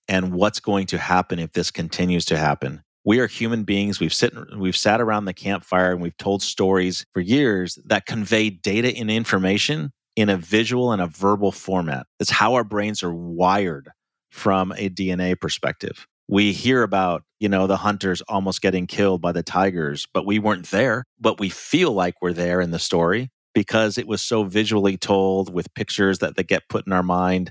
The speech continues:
and words that get put in our mind that we actually feel it with a connection. So storytelling is the fastest way to connect to your audience, your, your customer's brain, because you do it through words and a visual and imagining, imagining the future. In our case,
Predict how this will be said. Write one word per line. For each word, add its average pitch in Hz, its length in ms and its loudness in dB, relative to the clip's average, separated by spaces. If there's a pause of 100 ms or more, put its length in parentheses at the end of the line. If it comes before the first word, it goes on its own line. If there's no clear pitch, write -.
(140)
and 92 180 0
words 104 300 2
that 92 140 -4
get - 200 -10
put - 200 -12
in 90 60 -8
our 85 80 -2
mind 85 360 0
that 92 140 -2
we 101 160 4
actually 92 400 -2
feel 101 580 0
it 71 100 -4
with 80 140 -8
a 80 60 -4
connection. 82 600 -6 (200)
So 107 400 2 (280)
storytelling 123 640 0
is 95 120 -2
the - 80 -6
fastest 120 580 -2
way 92 180 4
to - 180 -8
connect 92 500 -2
to 90 440 -2
your 92 260 -2
audience, 92 540 0
your, 85 380 -2
your 87 160 -2
customer's 87 520 -2
brain, 107 500 0 (180)
because 104 320 2
you 101 80 -2
do 107 220 0
it 117 120 -4
through 95 160 -2
words 101 680 0 (120)
and 98 160 2
a 92 140 2
visual 117 840 -2
and 95 80 -2
imagining, 117 720 0 (180)
imagining 107 540 0
the 87 80 -2
future. - 640 -4
In 87 100 0
our 127 120 4
case, 85 400 -4